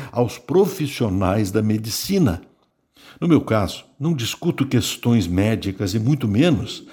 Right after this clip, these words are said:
estou preocupado em identificar quem está errado na condução do momento. Meu interesse é que nossos governantes consigam racionalizar seus diálogos, aceitando que o momento exige união e não antecipação da campanha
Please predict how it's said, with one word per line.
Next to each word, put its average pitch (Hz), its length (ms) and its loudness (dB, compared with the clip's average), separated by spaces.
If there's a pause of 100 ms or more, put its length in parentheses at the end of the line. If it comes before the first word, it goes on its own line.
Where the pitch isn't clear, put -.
estou 156 240 0
preocupado 123 920 0 (280)
em 113 180 2
identificar 120 680 0
quem 123 160 2
está 127 300 0
errado 120 400 0
na 120 100 0
condução 120 380 -2
do 123 80 -2
momento. 113 400 2 (460)
Meu 170 160 6
interesse 143 720 2 (340)
é - 60 -14
que 135 480 -4
nossos 123 380 2
governantes 104 560 0
consigam 127 560 0 (200)
racionalizar 117 1160 2
seus 90 320 -4
diálogos, 92 760 -4 (280)
aceitando 151 520 4
que - 80 -2
o 156 40 4
momento 151 360 4
exige 139 360 4
união 135 400 4
e 147 60 6
não 165 220 4
antecipação 151 1000 0
da 143 100 -2
campanha 120 640 -2